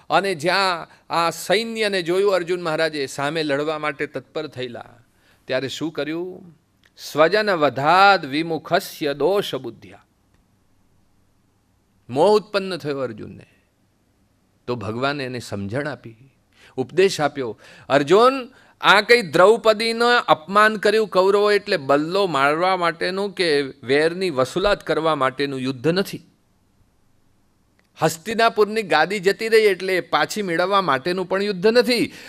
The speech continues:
અને જો આવા ક્ષુલ્લક કારણો માટે યુદ્ધ હોય તો કૃષ્ણ તેમાં ઊભા રહે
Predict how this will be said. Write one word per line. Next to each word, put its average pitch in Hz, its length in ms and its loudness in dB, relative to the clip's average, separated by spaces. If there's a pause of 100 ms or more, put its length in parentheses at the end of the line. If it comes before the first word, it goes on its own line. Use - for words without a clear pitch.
(120)
અને 196 220 2
જો 196 140 4
આવા 190 220 4
ક્ષુલ્લક 233 520 0 (120)
કારણો 185 400 2
માટે 165 280 0
યુદ્ધ 156 280 -2
હોય 135 440 4 (400)
તો 127 100 -2
કૃષ્ણ 143 600 -4
તેમાં 120 360 -4
ઊભા 104 320 -4
રહે 165 460 2